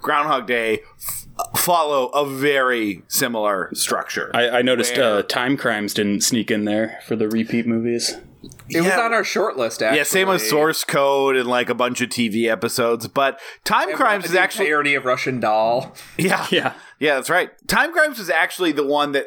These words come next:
Speaker 1: uh, we kinda debated: do we do Triangle or do we, do we do Time Crimes? Because they both have very similar structures. This
Speaker 2: Yeah.
Speaker 1: is a little, this is a little more of a departure from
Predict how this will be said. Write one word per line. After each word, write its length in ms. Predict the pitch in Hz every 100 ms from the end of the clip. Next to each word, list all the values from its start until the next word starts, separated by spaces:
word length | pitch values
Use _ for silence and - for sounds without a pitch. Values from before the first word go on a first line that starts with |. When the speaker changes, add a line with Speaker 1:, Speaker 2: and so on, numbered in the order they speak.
| -
Speaker 1:
uh, 260 | 127 123 120
we 120 | 135
kinda 300 | 127 156 143
debated: 380 | 123 127 131 127
do 80 | 110
we 100 | 127
do 180 | 98 110
Triangle 520 | - 147 147 147 139
or 80 | 131
do 100 | 117
we, 200 | 120 101 -
do 160 | - 110
we 100 | 107
do 160 | 107
Time 320 | 98 196 269 240
Crimes? 520 | 131 107 101 98 - - - _
Because 520 | 143 135 143 131 98 -
they 300 | 143 160 156
both 340 | 110 135 127
have 240 | 131 123 92
very 320 | 120 117 107
similar 1000 | - - 127 120 113 107 101 98 92 85 _ _ _ _ _ -
structures. 920 | - - 120 101 - - 65 55 -
This 160 | 151 190
Speaker 2:
Yeah. 120 | -
Speaker 1:
is 40 | 220
a 80 |
little, 480 | 196 175 202 233 233 -
this 160 | 147 170
is 60 |
a 80 | 190
little 320 | 160 180 220 226
more 200 | 196 190
of 80 |
a 40 | 160
departure 440 | 143 139 127 135
from 420 | 123 127 110 113